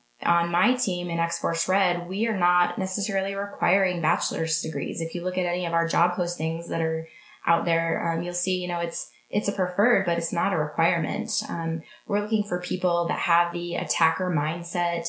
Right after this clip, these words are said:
um, have the technical skills, um, but it also needs to go to beyond that. We're looking for, you know, people that can really interact with clients, that can explain the technical,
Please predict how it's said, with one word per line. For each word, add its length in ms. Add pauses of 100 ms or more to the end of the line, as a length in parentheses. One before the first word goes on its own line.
(380)
um, 340
have 520
the 120
technical 500
skills, 720 (400)
um, 400 (120)
but 340 (100)
it 100
also 300
needs 160
to 40
go 140
to 60 (120)
beyond 460
that. 240
We're 140
looking 320
for, 400
you 100
know, 80
people 280
that 180
can 420
really 240
interact 460
with 120
clients, 460
that 100
can 120
explain 720 (420)
the 120
technical, 1120